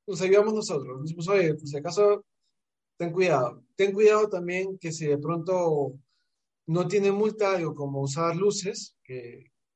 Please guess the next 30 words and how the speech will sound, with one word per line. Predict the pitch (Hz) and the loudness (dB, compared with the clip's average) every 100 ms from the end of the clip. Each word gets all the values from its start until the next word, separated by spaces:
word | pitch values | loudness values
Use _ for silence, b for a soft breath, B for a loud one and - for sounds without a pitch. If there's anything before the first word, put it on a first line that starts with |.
| _ | _
te | 139 | -4
dije | 139 156 | -4 -2
que | 143 | -4
debería | 123 143 | -2 -2
tenerlo, | 151 196 165 185 - | -4 -4 -6 -6 0
o | 143 | 0
usar | 143 143 170 | 2 0 -4
casco, | 175 185 156 220 220 | -2 -4 0 0 0
no | 160 170 | -6 -6
significa | 190 196 214 | -6 -2 -2
que | 170 | 0
no | 160 185 | 0 4
debas, | 202 202 202 202 - - | 6 6 4 -2 -18 -8
no, | 160 175 | -2 -2
no, | 180 190 190 | 0 -2 -2
no | 185 180 | -6 -4
te, | 175 202 190 - _ | -2 -2 -2 -10 _
no | 160 156 | -8 -8
te, | 175 _ | -12 _
no | 160 160 | -8 -4
te | |
relajes, | 190 165 175 165 - - | -4 -2 -4 -6 -14 -12
porque | 147 - 139 135 b - | -12 -2 0 0 b -2
digamos | 165 180 196 | 0 0 -2
que | 180 | -4
tienes | 185 190 | -4 -2
un | 196 202 | -2 -4
incidente, | 202 185 180 165 214 | -2 -2 -2 0 0
hay | 180 180 | 0 -4
seguros, | 202 202 202 220 - - | -2 4 6 6 2 -12